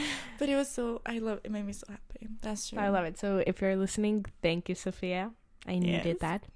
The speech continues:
Speaker 2: 'cause otherwise I don't think we would get to a point.
Speaker 1: Of reading.
Speaker 2: Yeah. I mean, I, I always tried, but it's just, like, people are talking, there's music, there's everything, and then you can focus, so.
Speaker 1: Yeah.
Speaker 2: Yeah.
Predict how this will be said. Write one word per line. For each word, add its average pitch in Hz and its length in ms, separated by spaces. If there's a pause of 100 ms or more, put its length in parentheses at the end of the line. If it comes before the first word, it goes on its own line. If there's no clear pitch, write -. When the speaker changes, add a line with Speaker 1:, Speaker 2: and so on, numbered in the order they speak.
(100)
Speaker 2:
'cause 185 280
otherwise 170 520
I 175 40
don't 170 200
think 170 220
we 170 80
would 165 300 (1000)
get 165 220
to - 180
a 175 60
point. 160 540 (720)
Speaker 1:
Of 196 160
reading. 190 400 (240)
Speaker 2:
Yeah. 101 280 (600)
I 285 120
mean, 349 280
I, 277 260
I 247 200
always 285 260
tried, 226 400
but 220 140
it's 226 120
just, 277 140
like, 262 200
people 226 260
are 302 80
talking, 233 480
there's 220 280 (480)
music, 240 600
there's 214 340
everything, 202 540
and 190 120
then 185 120
you 180 80
can 180 240
focus, - 380
so. - 140 (120)
Speaker 1:
Yeah. 202 320 (640)
Speaker 2:
Yeah. - 60